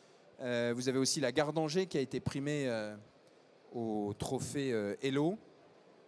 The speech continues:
On est un peu entre les deux. Vous avez aussi une hybridation de plus en plus forte entre le mobilier et le végétal.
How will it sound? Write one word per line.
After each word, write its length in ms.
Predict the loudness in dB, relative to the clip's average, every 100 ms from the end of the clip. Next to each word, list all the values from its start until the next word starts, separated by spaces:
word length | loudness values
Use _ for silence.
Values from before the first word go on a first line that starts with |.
| -20 -20 -20 -8
On 100 | -2
est 60 | -2
un 80 |
peu 140 | 2 2
entre 260 | 2 -2
les 100 | -2
deux. 160 | -2 -4 -6 -20 -20 -20 -20 -20 -20 -20 -20 -20 -20 -20 -20 -20 -20 -20 -20 -20 -20 -4
Vous 200 | 2 4
avez 180 | 6 4
aussi 280 | 4 2 2
une 120 | 4
hybridation 500 | 2 2 0 0 0
de 60 |
plus 180 | -2 0
en 60 | 0
plus 160 | 0
forte 300 | 0 2 2
entre 260 | -2 0 0
le 80 | 2
mobilier 480 | 4 2 2 2 2
et 40 |
le 80 | 4
végétal. 400 | 2 2 0